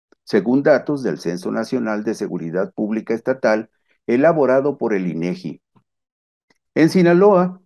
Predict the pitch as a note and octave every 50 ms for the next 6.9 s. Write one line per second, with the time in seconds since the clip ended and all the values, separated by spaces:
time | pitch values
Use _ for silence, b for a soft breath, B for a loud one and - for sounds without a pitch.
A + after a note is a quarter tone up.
0 | _ _ _ _ - F2 F2+ F#2+ F#2+ F#2+ A#2 A#2+ A#2 C3 B2 - C#3 C3 C3+ C3+
1 | C3+ C3+ B2 B2+ C3 C3 A#2+ - - F#2+ F#2 F#2 G#2+ A#2 A2+ A#2 A#2 A2 F#2 F2+
2 | F2+ F2+ D#2 - F2 F2 F2+ F2 A#2 A#2 A#2 A#2 A2+ G#2 G2+ F#2 F2 F#2+ F#2 E2+
3 | E2+ - - E2+ E2+ F#2+ A2 A2+ B2 B2+ B2+ B2 A#2+ A#2+ B2 C#3 C3+ C3 - -
4 | A2+ A#2+ A#2 b b b b b _ - D3+ D#3+ D#3+ D#3+ D#3 D#3 - D#3+ D#3 D#3+
5 | E3+ F#3 G3 G3+ F#3+ F3+ F#3 - E3 D#3 D#3 D#3 D3+ - D3 B2+ A#2+ B2 B2+ C3+
6 | C3 - D3 B2 G2+ F#2+ F2+ G#2 A#2+ C3 C3+ C3+ - D#3 D#3 D3 - _